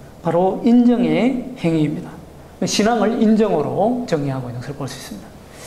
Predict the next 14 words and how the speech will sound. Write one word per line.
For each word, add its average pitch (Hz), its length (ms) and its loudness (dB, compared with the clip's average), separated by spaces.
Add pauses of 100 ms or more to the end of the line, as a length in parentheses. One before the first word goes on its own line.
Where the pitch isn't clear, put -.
(680)
여러분들이 190 440 2
이제 170 520 2
그 156 240 -2
칼 202 200 0
바르트의 180 440 0
교회 160 220 0
교약을 156 720 0
쭉 151 240 -4
연구하시다 143 460 -4
보면 135 360 -8 (2500)
바르트의 185 380 4
그 175 180 4
교회 175 240 4
교약, 165 580 2